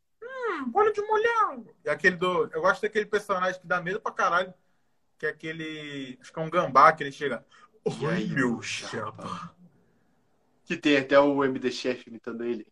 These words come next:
Speaker 1: É. O cara vai dar ração pros boi. O cavalo é o próprio cavalo, né, mano?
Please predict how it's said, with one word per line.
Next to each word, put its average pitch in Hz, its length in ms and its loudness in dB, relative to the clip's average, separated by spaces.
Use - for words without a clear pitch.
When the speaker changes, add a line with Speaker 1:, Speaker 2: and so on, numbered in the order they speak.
Speaker 1:
É. 107 1080 -4
O 139 100 -4
cara 175 220 10
vai 185 100 8
dar 175 120 8
ração 180 340 0
pros 190 320 -10
boi. 147 500 -4
O - 80 -20
cavalo 180 480 4
é 214 40 2
o 208 80 -2
próprio 208 320 0
cavalo, 196 540 6
né, 202 160 -2
mano? 156 260 -10